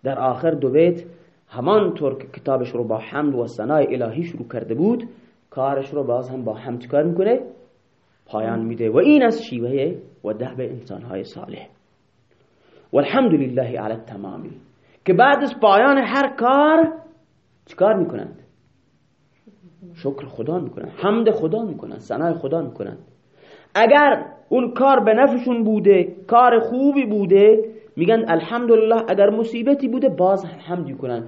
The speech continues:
ولی می‌گن الحمدلله علی کل حال. پس اینجا دیگه این نعمت برش تمام شده، میگه چی؟ والحمدلله علی التمامی. سپاس، حمد و ستایش الله را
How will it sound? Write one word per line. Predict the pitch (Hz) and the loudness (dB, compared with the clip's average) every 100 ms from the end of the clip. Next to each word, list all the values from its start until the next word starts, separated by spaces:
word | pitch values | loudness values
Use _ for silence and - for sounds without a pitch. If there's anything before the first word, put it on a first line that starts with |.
| - - | -12 -4
ولی | 139 | -2
می‌گن | 156 165 170 | 0 -2 -2
الحمدلله | 123 120 170 160 135 127 143 | -4 -6 -6 -4 -4 0 0
علی | 156 - 123 110 - | 0 -4 -4 -4 0
کل | 185 208 262 269 - - _ _ _ _ _ 208 180 _ | 0 2 0 -2 -10 -20 _ _ _ _ _ -20 -20 _
حال. | - 127 101 - - _ _ _ _ _ _ | -16 -12 -12 -14 -20 _ _ _ _ _ _
پس | 135 - - - _ | -10 -10 -18 -20 _
اینجا | - 139 156 | -4 0 2
دیگه | 196 165 208 233 - - _ - | 2 2 0 0 -4 -18 _ -4
این | 208 | 0
نعمت | 175 143 202 220 | 0 0 -2 -2
برش | 165 156 | -4 -2
تمام | 151 156 156 | -4 -2 -2
شده، | 156 214 | 0 0
میگه | 214 226 | 2 -2
چی؟ | 254 | -2
والحمدلله | 233 143 127 - 170 135 120 117 | 2 2 2 -2 -4 -4 -4 -6
علی | 156 147 117 113 | -6 -8 -10 -12
التمامی. | - 104 107 101 98 - _ _ _ _ _ _ _ _ _ _ | -12 -10 -8 -8 -10 -14 _ _ _ _ _ _ _ _ _ _
سپاس، | - 120 135 160 196 226 226 - - _ _ _ _ _ _ | -12 -6 -2 0 0 -2 -8 -16 -20 _ _ _ _ _ _
حمد | - 139 165 | -6 -4 -4
و | 139 | -6
ستایش | - 113 107 - 135 - - _ _ - | -8 -10 -8 -8 -10 -14 -20 _ _ -16
الله | 117 127 226 262 | -4 2 4 4
را | 220 208 214 | 2 2 2